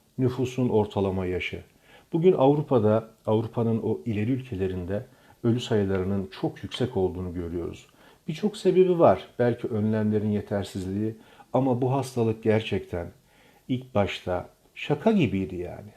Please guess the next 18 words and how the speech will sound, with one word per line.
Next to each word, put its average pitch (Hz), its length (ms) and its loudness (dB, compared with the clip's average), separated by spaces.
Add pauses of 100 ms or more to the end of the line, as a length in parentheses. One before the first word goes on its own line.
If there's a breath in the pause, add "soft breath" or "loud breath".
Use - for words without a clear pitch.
(120)
Sınırlarımıza 160 760 0
gelene 120 360 4
kadar 127 420 -2 (340)
emin 117 280 -2
olun 135 400 -4 (500 soft breath)
doktorların, 139 920 2
tıpla - 280 -4
uğraşan 123 400 2
sağlıkçıların 113 920 -2
birçoğu 113 340 -2
tarafından 110 680 -2
bile 113 280 -2 (280 soft breath)
şaka - 320 -6
gibi 95 220 -4
algılanıyordu. 87 720 -8 (540 soft breath)
Ne 98 100 -2
zaman 139 360 -2
ki - 320 0